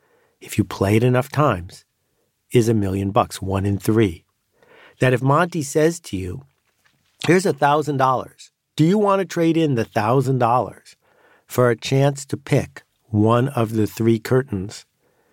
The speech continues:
You should probably take that bet, 'cause the bet's worth a million dollars. A one in three chance to win three million dollars. Okay, so you take the money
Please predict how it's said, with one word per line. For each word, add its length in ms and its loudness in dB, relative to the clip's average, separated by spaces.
You 120 0
should 180 2
probably 420 0
take 280 -4
that 220 -6
bet, 200 -4
'cause 200 0
the 100 -2
bet's 320 -2
worth 260 -2
a 60 -6
million 380 -4
dollars. 500 -10
A 100 0
one 360 2
in 140 0
three 260 0
chance 500 -8
to 100 4
win 240 0
three 280 0
million 340 -2
dollars. 420 -10
Okay, 300 0
so 140 -2
you 60 0
take 220 2
the 80 0
money 380 -2